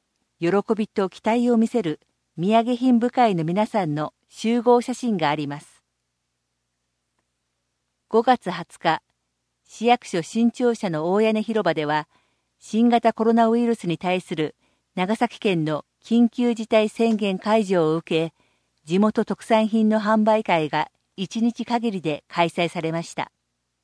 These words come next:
限られた時間でしたが、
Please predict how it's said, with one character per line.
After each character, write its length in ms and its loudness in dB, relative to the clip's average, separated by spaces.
限 280 -2
ら 80 2
れ 100 -2
た 100 0
時 140 -10
間 220 0
で 100 -2
し 80 -16
た 140 0
が、 200 0